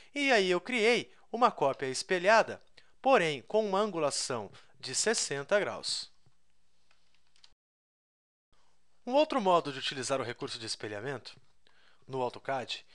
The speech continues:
é mantendo ou removendo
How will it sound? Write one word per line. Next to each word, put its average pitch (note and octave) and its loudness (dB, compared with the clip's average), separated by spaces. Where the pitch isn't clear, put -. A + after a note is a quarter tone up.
é E3 -2
mantendo G3 -2
ou E3 0
removendo D#3 -2